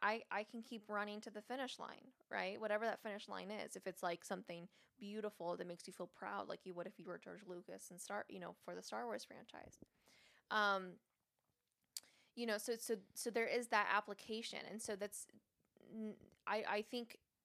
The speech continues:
yeah, I don't think that it's implied that you just, like, stop there. I think that you can be content in the work that you've done and know that you want to do better.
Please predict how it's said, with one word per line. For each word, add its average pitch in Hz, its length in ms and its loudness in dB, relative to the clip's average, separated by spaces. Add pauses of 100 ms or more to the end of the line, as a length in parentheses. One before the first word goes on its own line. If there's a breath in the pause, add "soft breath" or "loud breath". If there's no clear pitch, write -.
(960)
yeah, 226 220 8
I 208 80 12
don't 233 140 10
think 277 140 0
that 247 140 4
it's 226 140 2
implied 220 540 8
that 190 160 2
you 202 120 -4
just, 190 200 -2
like, 170 160 -2
stop 196 420 4
there. - 380 -2
I 214 80 4
think 285 220 -2
that 269 100 -4
you 240 140 -4
can 262 320 -4
be 285 120 -6
content - 640 -6 (500)
in 214 140 4
the 208 80 2
work 190 220 -2
that 190 100 -2
you've 185 220 -8
done 175 260 2 (100)
and 190 140 -2
know 185 160 2
that 180 300 4
you 208 180 -2
want 196 280 2
to 202 60 -12
do 175 200 -4
better. 180 420 0